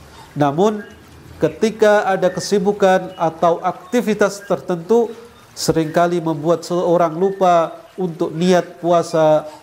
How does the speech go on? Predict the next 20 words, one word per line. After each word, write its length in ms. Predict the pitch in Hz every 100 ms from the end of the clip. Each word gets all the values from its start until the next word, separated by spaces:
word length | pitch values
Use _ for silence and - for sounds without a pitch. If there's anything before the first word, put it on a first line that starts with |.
| - -
pada 240 | 156 143
malam 320 | 143 139 139
hari. 320 | 131 120 113 107 - - - _ _ - - _ _ _ - - -
Untuk 480 | 220 240 226 254 226
mengantisipasinya, 1400 | 214 220 226 196 214 - 196 202 202 208 220 226 226 226 - - - 185
para 320 | 175 202 196
ulama 480 | 202 214 220 208 - - _ _ _
menganjurkan 800 | 165 190 196 175 196 247 233 220 196
niat 400 | 190 220 214 214
puasa 400 | 202 220 214 208
satu 480 | 202 - 233 233 226
bulan 320 | 185 208 202 -
penuh 240 | 196 220 - - - - -
di 160 | 147 185
malam 440 | 180 180 175 160 165
pertama 640 | 165 - 180 165 151 151
Ramadan. 520 | 151 147 131 151 151 - - - _ _ _ - - - -
Hal 240 | 160 139 165
ini 440 | 208 202 190 185 - - 147
ditunjukkan 960 | 165 165 165 139 202 226 190 175 147